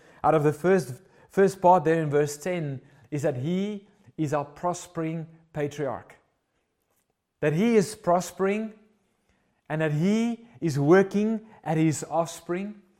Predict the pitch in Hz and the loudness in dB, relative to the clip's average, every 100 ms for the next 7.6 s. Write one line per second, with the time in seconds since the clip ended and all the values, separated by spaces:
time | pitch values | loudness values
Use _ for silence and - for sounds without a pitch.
0 | _ _ _ 170 - 226 240 220 214 190 | _ _ _ -8 2 2 2 2 2 2
1 | 160 180 226 240 - - 233 196 190 175 | 2 0 0 0 -2 -4 -2 0 -2 -2
2 | - 208 196 - 156 156 156 - - - | -4 -4 -6 -8 -6 -6 -10 -16 -16 -6
3 | 160 151 107 165 247 - - 220 220 214 | -2 -2 -2 -2 -2 -4 -4 2 2 2
4 | 208 - 160 170 151 160 165 156 - - | -4 -6 -6 -4 -4 -2 -2 -4 -10 -20
5 | _ - 151 - - 208 175 - 151 143 | _ -8 -6 -8 -6 -4 -4 -6 -6 -6
6 | 143 - _ - 147 147 147 156 139 113 | -8 -20 _ -8 -6 -6 -6 -6 -6 -2
7 | 143 151 - 185 147 | -2 -2 -4 -10 -10